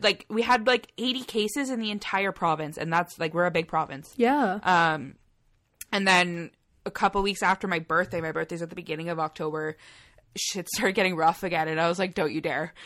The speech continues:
Speaker 1: Don't you dare." Danielle's like, "We're gonna have to cancel Halloween." I was like, "No!"
Speaker 2: Yeah.
Speaker 1: <laughs>
Speaker 2: I'm so sorry. <laughs>
Speaker 1: Ah, it's fine.
Speaker 2: I di-,
Speaker 1: So,
Speaker 2: I, yeah.
Speaker 1: um, I hope to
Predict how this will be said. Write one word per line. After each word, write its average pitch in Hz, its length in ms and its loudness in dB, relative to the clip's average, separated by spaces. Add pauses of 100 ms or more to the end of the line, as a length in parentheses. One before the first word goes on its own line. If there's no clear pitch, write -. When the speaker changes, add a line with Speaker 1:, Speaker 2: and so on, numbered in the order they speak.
(220)
Speaker 1:
Don't 202 160 6
you 208 60 2
dare." 208 200 8
Danielle's 190 320 2
like, 202 140 0
"We're 208 80 -6
gonna 190 160 0
have 165 140 2
to - 80 -14
cancel 151 300 -6
Halloween." 156 400 -2
I 185 40 0
was 214 120 2
like, 285 140 2
"No!" 370 580 8
Speaker 2:
Yeah. - 340 12
Speaker 1:
<laughs> 403 540 6 (560)
Speaker 2:
I'm 240 220 6
so 233 200 10
sorry. 254 580 10 (120)
<laughs> - 80 -8
Speaker 1:
Ah, 339 640 8
it's 311 180 -2
fine. 277 1300 4 (320)
Speaker 2:
I 220 120 0
di-, 220 200 -2
Speaker 1:
So, 214 380 2
Speaker 2:
I, 214 60 2
yeah. 220 160 6
Speaker 1:
um, 220 140 0
I 254 120 6
hope 349 300 2
to 466 140 6